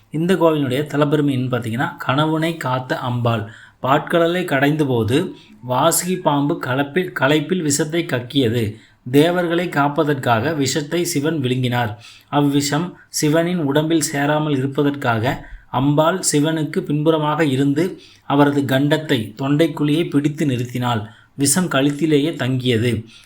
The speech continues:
இதன் அடிப்படையில் இத்தலத்தில் சிவன் சன்னதிக்கு பின்புறம் அமிர்தவல்லிக்கு சன்னதி அமைக்கப்பட்டுள்ளது. அமிர்தத்தில் கலந்திருந்த விஷத்தை நிறுத்தியவள் என்பதால் இப்பெயரில் அழைக்கப்படுகின்றாள்.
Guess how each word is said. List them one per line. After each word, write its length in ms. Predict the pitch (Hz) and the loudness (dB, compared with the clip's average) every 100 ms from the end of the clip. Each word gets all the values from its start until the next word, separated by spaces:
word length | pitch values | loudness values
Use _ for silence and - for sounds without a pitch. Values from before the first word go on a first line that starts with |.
| - | 0
இதன் 280 | 143 170 170 | 4 4 2
அடிப்படையில் 600 | 139 143 151 117 151 147 | 0 2 0 2 0 0
இத்தலத்தில் 600 | 135 135 147 139 143 - | -2 0 0 -2 -4 -4
சிவன் 360 | - 147 185 | -2 0 0
சன்னதிக்கு 540 | - 151 147 147 143 185 | 0 -2 0 0 -2 -2
பின்புறம் 600 | 147 147 143 120 143 - - - | -2 0 2 0 -2 -6 -18 -4
அமிர்தவல்லிக்கு 800 | 135 151 170 190 151 143 143 190 | 2 2 4 2 2 2 2 0
சன்னதி 420 | 175 135 143 151 | -2 0 2 2
அமைக்கப்பட்டுள்ளது. 920 | 123 135 143 120 117 113 104 127 107 - - - - | 2 0 -2 -2 -4 -2 2 2 2 -4 -16 -18 -2
அமிர்தத்தில் 580 | 135 160 180 135 160 185 | 2 4 4 2 0 0
கலந்திருந்த 580 | 143 143 156 147 151 139 | 2 2 2 2 2 0
விஷத்தை 540 | 127 156 151 170 165 131 | 0 -2 0 0 0 0
நிறுத்தியவள் 540 | 147 143 160 160 165 | -2 0 2 2 2
என்பதால் 560 | 127 120 110 - - - - 151 | 2 0 2 0 -2 -10 -8 -6
இப்பெயரில் 480 | 143 143 139 156 | 0 2 2 2
அழைக்கப்படுகின்றாள். 1040 | 160 135 139 135 123 113 110 123 120 110 | 2 2 0 -2 0 0 2 2 2 0